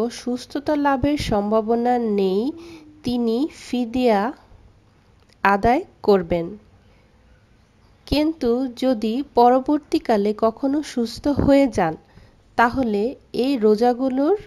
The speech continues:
কাজা করে নেয়া জরুরি। রোজা রাখার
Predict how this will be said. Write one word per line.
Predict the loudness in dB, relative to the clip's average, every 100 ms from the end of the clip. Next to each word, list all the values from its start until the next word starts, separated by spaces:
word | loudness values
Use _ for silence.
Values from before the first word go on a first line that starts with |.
| -16 _ _
কাজা | -4 -2 -2 -2 0
করে | 0 0
নেয়া | 0 0 0 0 0
জরুরি। | 2 2 0 -4 -10 -12 -20 -20 _ _ _ _ _ _ _ _ _ _ _ _ _ _ _ -20 _ _ _ _ _ -8
রোজা | 2 4 6 4
রাখার | 4 0 0 -2